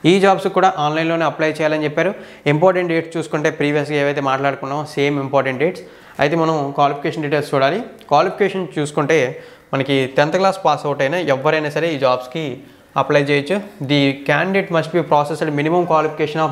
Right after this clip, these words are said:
matriculation or tenth passed అని చెప్పి mention అయితే చేశారు. అలాగే ఈ jobs కూడా Indian citizens ఎవరైనా apply చేయొచ్చు. Candidate must be a citizen of India. క్లియర్గా mention అయితే చేశారు, అది గుర్తుంచుకోండి. ఇక next మనం తెలుసుకోవాల్సింది age limits వివరాలు అయితే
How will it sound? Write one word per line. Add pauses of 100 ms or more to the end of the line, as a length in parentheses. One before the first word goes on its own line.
matriculation (160)
or (140)
tenth (100)
passed
అని
చెప్పి (600)
mention
అయితే
చేశారు. (340)
అలాగే (180)
ఈ (120)
jobs (100)
కూడా (380)
Indian
citizens
ఎవరైనా
apply
చేయొచ్చు. (340)
Candidate
must
be
a (140)
citizen
of (100)
India. (840)
క్లియర్గా
mention
అయితే
చేశారు, (300)
అది
గుర్తుంచుకోండి. (480)
ఇక
next
మనం (360)
తెలుసుకోవాల్సింది (600)
age
limits
వివరాలు
అయితే